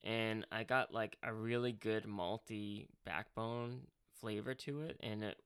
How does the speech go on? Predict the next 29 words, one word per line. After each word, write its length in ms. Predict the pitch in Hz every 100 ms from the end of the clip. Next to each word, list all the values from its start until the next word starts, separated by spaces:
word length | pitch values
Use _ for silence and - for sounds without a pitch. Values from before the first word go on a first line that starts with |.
| -
wasn't 520 | 117 113 123 127 120 - _ _
overpowering 720 | 120 117 117 - 113 113 110
at 120 | 104 -
all. 180 | 107 104
I 100 | 107
thought 260 | 117 107
the 60 | 104
ten 240 | - 107
percent 500 | 104 104 - 101 98 - - - _ -
was 160 | 113
gonna 280 | - 107 107
kinda 240 | - 107 101
knock 300 | 101 104 110
me 100 | 107
on 120 | 92
my 120 | 92
ass 480 | 107 107 101 - -
like 360 | - 101 85 - - -
the 360 | 82 71 71 -
I 180 | 87 -
P 340 | - 113 123
As 120 | 120 -
would. 340 | 71 95 - - - - _
Um, 300 | - 104 101 101
but 100 | 113
this 160 | 120 123
was 120 | 113
actually 320 | 110 - 117
just 220 | 107 107